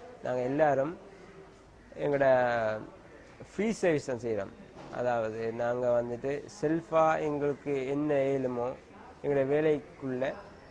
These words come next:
இதையும் ஒரு கடமையாகவும் ஒரு கண்ணியமாகவும் நினைச்சு இந்த வேலை செஞ்சுட்டு இருக்கிறோம். சேர்ந்தவர்கள் அதிகமானவர் இருந்தாலும்,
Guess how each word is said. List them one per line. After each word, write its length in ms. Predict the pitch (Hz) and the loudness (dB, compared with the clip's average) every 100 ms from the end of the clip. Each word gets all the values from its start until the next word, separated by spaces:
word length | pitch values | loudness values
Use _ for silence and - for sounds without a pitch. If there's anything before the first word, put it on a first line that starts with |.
| - | -12
இதையும் 320 | 165 190 196 | 4 6 6
ஒரு 340 | 170 156 151 147 - | 6 6 4 0 -2
கடமையாகவும் 720 | 156 180 185 160 131 127 127 - - - | 2 4 4 4 2 -2 -4 -8 -18 -12
ஒரு 360 | - 131 123 123 143 | -8 -4 -4 -2 0
கண்ணியமாகவும் 720 | 156 196 190 165 135 131 127 | 0 4 4 4 2 0 -2
நினைச்சு 260 | 123 - | -4 -6
இந்த 280 | 151 175 127 | -8 -6 -4
வேலை 280 | 127 123 117 123 | -2 -2 -4 -6
செஞ்சுட்டு 220 | 113 107 | -8 -8
இருக்கிறோம். 380 | 104 104 127 - - - | -8 -6 -8 -12 -20 -2
சேர்ந்தவர்கள் 800 | 170 165 160 151 170 175 190 202 - - - - - - - - - - - - - - - - - | 0 4 2 2 2 2 2 0 -8 -20 -20 -20 -20 -20 -20 -20 -20 -20 -20 -20 -20 -20 -20 -16 -6
அதிகமானவர் 880 | - 147 175 190 180 175 165 160 139 | -2 0 2 4 4 4 4 2 2
இருந்தாலும், 580 | 139 156 151 135 185 | 0 4 4 4 0